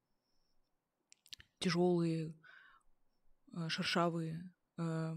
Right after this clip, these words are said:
ноги, для кого-то это, а, не знаю, длинная, бесконечная спина этой трагедии. Непонятно, невозможно составить себе какое-то общее представление о том,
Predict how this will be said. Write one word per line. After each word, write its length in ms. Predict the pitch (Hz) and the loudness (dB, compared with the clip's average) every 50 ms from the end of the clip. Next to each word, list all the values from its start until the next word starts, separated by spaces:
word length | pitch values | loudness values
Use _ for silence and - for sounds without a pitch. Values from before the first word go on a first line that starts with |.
| 170 | -2
ноги, 340 | 170 180 196 208 202 175 180 | 2 2 4 4 2 0 -2
для 140 | 160 165 170 | -2 -2 -4
кого-то 420 | - 180 170 170 175 170 _ 170 | -2 -2 -2 -2 -2 -4 _ -6
это, 400 | 160 160 160 _ - 160 165 170 _ _ _ - - - - - - - _ _ _ _ _ _ _ _ _ _ _ _ _ _ _ _ _ - - | -8 -8 -8 _ -14 -14 -14 -18 _ _ _ -20 -20 -20 -20 -20 -20 -20 _ _ _ _ _ _ _ _ _ _ _ _ _ _ _ _ _ -16 -10
а, 280 | 185 170 170 160 160 | -6 -6 -4 -4 -4
не 160 | 175 175 165 | -6 -8 -8
знаю, 220 | 165 175 165 160 156 | -6 -4 -4 -4 -2
длинная, 520 | 151 170 185 208 202 190 175 170 165 160 | 0 2 4 4 4 4 2 0 -2 -4
бесконечная 920 | 160 156 - - - 175 170 180 180 - - - - 160 156 160 160 160 - _ _ _ _ _ _ _ _ _ _ _ _ _ _ - - - - - - _ _ | -6 -8 -10 -8 -4 -4 -2 -2 -2 -4 -6 -8 -6 -8 -8 -8 -8 -10 -14 _ _ _ _ _ _ _ _ _ _ _ _ _ _ -20 -20 -20 -20 -20 -20 _ _
спина 600 | - - _ - 190 180 180 175 170 165 170 180 - _ - - _ _ _ | -4 -2 _ 2 2 2 2 2 0 -2 -4 -8 -12 _ -20 -20 _ _ _
этой 260 | - 175 170 180 170 | -12 -10 -6 -6 -6
трагедии. 520 | 165 170 170 170 160 202 233 226 202 185 180 | -4 -2 -2 0 2 2 0 2 2 0 0
Непонятно, 720 | 175 170 170 196 196 196 208 196 - - 175 170 170 - - - - - _ _ _ _ _ _ _ _ _ | -2 -2 0 0 0 0 0 -2 -4 -8 -14 -14 -14 -16 -20 -20 -20 -20 _ _ _ _ _ _ _ _ _
невозможно 520 | 185 180 180 180 175 190 196 185 180 175 | -4 0 0 0 2 2 0 0 0 -2
составить 400 | 165 - 175 - 190 180 175 - | -2 -4 -4 -2 -2 -2 -2 -2
себе 160 | - - 175 | -4 -8 -6
какое-то 380 | - - - - 175 175 - 165 | -8 -8 -6 -4 -4 -2 -2 -2
общее 360 | - 196 175 - - - 170 | -2 -2 -2 -2 -4 -4 -4
представление 640 | _ 175 175 - - - 185 170 165 175 165 160 160 | _ -10 -6 -6 -2 0 0 0 2 0 0 0 -2
о 40 | 156 | -2
том, 340 | - 165 165 165 175 180 | -2 -2 -2 -2 -4 -6